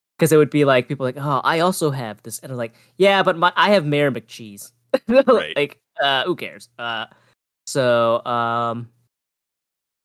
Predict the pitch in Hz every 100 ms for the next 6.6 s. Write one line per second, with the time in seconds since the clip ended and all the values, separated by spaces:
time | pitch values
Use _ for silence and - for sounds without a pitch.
0 | _ _ _ _ _ _ _ 160 277 294
1 | 170 - 151 143 127 - 117 110 117 107
2 | - 120 113 113 104 101 101 - _ -
3 | 117 117 - 110 110 - 113 - _ _
4 | - 175 - 240 - 156 135 139 - 147
5 | 139 120 - 113 131 113 104 107 101 110
6 | 120 120 117 104 98